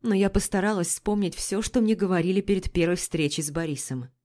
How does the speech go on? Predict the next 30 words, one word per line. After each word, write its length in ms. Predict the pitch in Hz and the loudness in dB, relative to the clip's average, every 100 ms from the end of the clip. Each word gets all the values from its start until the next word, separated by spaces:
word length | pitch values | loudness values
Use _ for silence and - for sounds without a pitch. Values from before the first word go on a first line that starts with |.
| _ _ _ _ _ _ - | _ _ _ _ _ _ -2
Он 220 | 262 285 | 2 6
может 340 | 262 262 262 | 6 4 0
утащить 560 | - - 254 - 196 - | 0 2 2 0 -4 0
меня 220 | 226 226 | 2 4
куда 300 | 220 190 185 | 0 -2 0
угодно. 560 | 214 180 143 135 139 131 _ _ _ _ _ - | -2 -2 -2 -2 -6 -8 _ _ _ _ _ -4
Но 140 | 220 | 2
если 320 | 196 190 - 196 | 4 4 2 -2
Моторин 520 | 185 175 196 185 165 | -2 0 0 2 2
будет 300 | 185 175 175 | 2 2 0
помогать 520 | 165 160 151 165 - | -4 -2 -2 -4 -4
мне, 220 | 151 131 - - | -6 -6 -10 -18
то 100 | - | -4
надо 280 | 190 175 180 | -2 0 -2
и 120 | 196 | 0
ему 360 | 220 202 233 262 | 0 2 2 2
оставить 540 | 175 - 208 170 151 | 0 -2 -4 -2 -4
такую 340 | - 190 190 165 | -4 -4 -2 -2
возможность. 760 | 170 175 202 127 139 127 - _ _ _ _ _ _ _ _ | -2 -2 -4 -4 -8 -10 -16 _ _ _ _ _ _ _ _
Прогулки 460 | - 185 165 190 185 | 2 2 2 -2 0
на 140 | 165 | -2
яхтах, 540 | 151 147 196 - 254 - | -2 -2 -4 -4 -6 -2
вертолётах 800 | 233 202 208 160 165 165 - - _ - | -2 -2 -4 -2 -4 -6 -8 -18 _ -8
и 100 | 165 | -4
прочем 420 | 170 175 - 240 | 0 -2 -2 0
лишают 540 | 233 233 - 254 165 | 0 0 -2 -2 -2
меня 180 | 170 160 | -2 -2
связи 420 | 156 175 180 143 | -4 -4 -4 -2
с 60 | 151 | -4
землёй. 500 | 156 180 160 127 - | -4 -4 -4 -6 -10